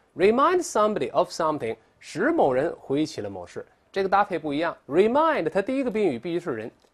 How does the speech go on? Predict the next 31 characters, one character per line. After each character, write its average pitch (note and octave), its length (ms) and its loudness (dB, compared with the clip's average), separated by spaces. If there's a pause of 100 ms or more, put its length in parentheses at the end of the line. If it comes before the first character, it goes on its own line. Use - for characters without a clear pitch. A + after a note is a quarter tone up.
(220)
使 - 220 0
某 A#3+ 120 6
人 G3 120 4
回 G#3+ 160 4
忆 - 20 0
起 A#3+ 100 -4
什 A#3 120 0
么 C4 80 0
事 D4 80 0
儿 C#4+ 100 2
呢？ G#3+ 140 0
加 F3 180 -4
上 F3 100 -2
介 F#3 140 -2
词 D#3+ 100 -2
of F#3 200 2
之 A3+ 100 2
后， C4 240 -2 (220)
再 C3 280 0
老 G2 160 -6
老 A#2+ 80 -4
实 - 200 -12
实 F#2+ 120 -16
加 F#2+ 160 -14
上 F#2+ 80 -16
后 - 160 -18
面 F2 60 -18
这 F2+ 80 -18
个 F#2 60 -20
事 - 180 -18
情。 - 140 -20